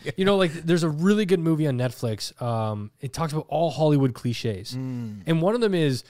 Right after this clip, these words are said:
Speaker 2: um, in movies, people spit out water when they're in shock.
Speaker 1: Okay.
Speaker 2: And they say, "This is a cliche that doesn't really, that doesn't actually exist in real life." Like,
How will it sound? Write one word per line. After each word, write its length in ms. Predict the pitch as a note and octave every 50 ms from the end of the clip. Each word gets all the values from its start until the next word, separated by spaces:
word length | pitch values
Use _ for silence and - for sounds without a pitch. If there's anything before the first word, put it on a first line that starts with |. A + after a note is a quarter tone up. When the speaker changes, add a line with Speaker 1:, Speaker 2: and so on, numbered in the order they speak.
| - _ _ _ _ -
Speaker 2:
um, 440 | C#3+ C#3 C3+ C3 B2+ A#2+ A#2 A#2 - -
in 160 | D#3+ D#3 D3+
movies, 400 | D#3 F#3 A3 B3 G3+ E3 D3 C3 -
people 280 | - F#3+ E3+ E3+ D#3
spit 340 | - - - - - F3+ F3
out 180 | E3+ D#3+ C#3+ C3
water 320 | C3 C#3 C3+ C3 C3 B2
when 120 | A#2 A#2 A#2
they're 140 | A2+ G#2+ G#2
in 80 | G2+
shock. 440 | - - - - - - - - - _ _ _ _ _ _ -
Speaker 1:
Okay. 260 | - - G#2 G2+ C3+ D#3 -
Speaker 2:
And 100 | E3+ E3
they 100 | E3+ D#3
say, 340 | - - F#3 F3+ E3+ E3 D3+
"This 260 | C3 C3 F#3 A3+ A#3
is 140 | C#4 C4+ A#3+
a 60 | G3+
cliche 460 | - - G3+ F#3+ D#3+ - - F3+ E3+
that 120 | D#3 C#3+ B2+
doesn't 260 | F3+ G3 A3 A#3+ F3
really, 300 | E3+ E3+ F3+ F3 E3+ D#3+
that 220 | C#3+ D3+ C#3+ C3
doesn't 260 | D#3+ F#3 - A3 -
actually 220 | E3 D#3+ - - D3
exist 300 | B2 A#2 B2 C#3 - -
in 60 | B2+
real 160 | A#2+ A#2 A2 G#2
life." 260 | G#2 F#2 F2+ - -
Like, 120 | B2 A2